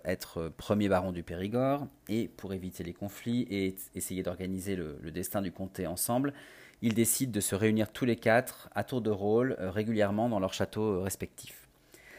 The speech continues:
C'est donc dans la salle du Périgord, euh, qu'ils se rencontraient lorsqu'ils venaient au château de, de Bénac. Nous continuons maintenant la visite par l'oratoire. Donc l'oratoire est, euh,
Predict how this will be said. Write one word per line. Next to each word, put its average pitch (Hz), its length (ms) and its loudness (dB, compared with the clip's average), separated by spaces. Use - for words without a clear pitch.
C'est - 140 0
donc 120 140 6
dans 110 80 6
la 95 80 4
salle 123 240 6
du 113 80 0
Périgord, 101 640 6
euh, 92 240 2
qu'ils 95 160 -8
se - 120 -2
rencontraient 98 460 0
lorsqu'ils 95 300 -2
venaient 92 260 -2
au 92 80 -2
château 98 320 -4
de, 80 280 -6
de 98 100 -8
Bénac. - 440 -8
Nous 139 80 2
continuons 160 340 4
maintenant 139 260 6
la 127 100 6
visite 117 500 0
par 92 300 4
l'oratoire. 120 600 4
Donc 98 220 -6
l'oratoire 104 640 2
est, 92 260 -2
euh, 85 600 -6